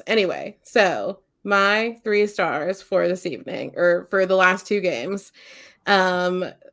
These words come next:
third star, we're gonna go with Justin Danforth.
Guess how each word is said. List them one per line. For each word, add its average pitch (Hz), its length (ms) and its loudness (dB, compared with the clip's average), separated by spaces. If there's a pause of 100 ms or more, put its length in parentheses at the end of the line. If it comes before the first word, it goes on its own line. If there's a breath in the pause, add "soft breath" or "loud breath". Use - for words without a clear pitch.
(100)
third 247 260 4
star, 247 640 4 (360 soft breath)
we're 202 160 -2
gonna 196 240 2
go 180 800 4
with 180 520 -2 (1120 soft breath)
Justin 190 360 0
Danforth. 175 640 -2